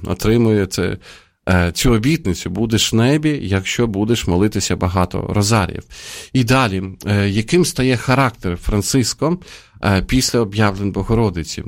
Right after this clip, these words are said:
От якщо Жасінта хоче спасати душі,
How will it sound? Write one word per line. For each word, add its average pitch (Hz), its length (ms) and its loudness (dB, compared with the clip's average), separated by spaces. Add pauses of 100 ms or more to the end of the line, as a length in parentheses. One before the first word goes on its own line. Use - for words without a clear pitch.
(560)
От 95 140 -2
якщо 110 480 2
Жасінта 117 680 2
хоче 139 460 0
спасати 107 640 -2
душі, 131 600 0